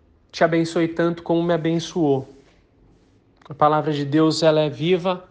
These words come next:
e ela é eficaz. Que você confie em Deus quando você tiver medo, porque eu vou confiar em Deus.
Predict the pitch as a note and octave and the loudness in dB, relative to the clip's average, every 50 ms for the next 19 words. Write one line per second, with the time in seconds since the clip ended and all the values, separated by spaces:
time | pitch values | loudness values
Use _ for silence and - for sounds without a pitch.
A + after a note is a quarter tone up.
0 | _ - D3 D3 D#3 D#3 D#3 D#3 D#3 - E3+ E3+ - D3+ C#3 C3 B2+ B2 - - | _ -2 0 0 2 2 0 0 -2 -4 -4 -2 0 2 2 2 0 -2 -8 -16
1 | - _ - - _ _ - - - - - _ - _ - - C3+ D3 D3+ - | -20 _ -20 -20 _ _ -20 -20 -20 -20 -20 _ -20 _ -12 -6 -4 -4 -2 -2
2 | E3+ E3 - E3 D#3+ D3+ D#3 - E3+ E3+ F3 F3 D#3 D#3+ D#3 D3 C3+ C#3 - - | -4 -2 -2 -2 -2 -2 -2 -2 -2 -2 -2 0 2 2 2 2 2 0 -4 -4
3 | - D3 C#3+ C#3 D3 D3 - E3 D3 - C#3+ D#3+ D3+ D3 D3 D3 D#3 D3+ D3+ - | -4 -4 -2 -2 -4 -4 -6 -6 -6 -4 -2 -2 0 0 0 0 0 -2 -4 -8
4 | - - - - D#3 D3+ D3 D#3 D#3 E3 D#3 D3 C#3+ - D3 D3+ D#3 D#3 C#3+ C3+ | -12 -8 -4 -2 -2 -2 -2 -4 -6 -6 -6 -6 -6 -6 -6 -4 -4 -4 -4 -4
5 | B2+ B2 B2+ - - - - | -4 -6 -8 -12 -16 -20 -20